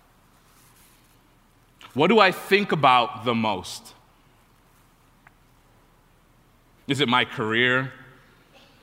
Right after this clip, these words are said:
My family? Is it sports? Is it pleasure?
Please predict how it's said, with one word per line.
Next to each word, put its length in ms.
My 160
family? 840
Is 100
it 120
sports? 920
Is 120
it 160
pleasure? 640